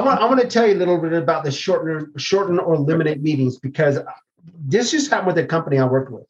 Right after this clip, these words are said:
Michael. And when I went in there, uh,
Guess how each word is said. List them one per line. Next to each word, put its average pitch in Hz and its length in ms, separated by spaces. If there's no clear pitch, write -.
Michael. 104 320
And 156 460
when 165 140
I 160 120
went 165 220
in 208 220
there, 139 520
uh, 135 360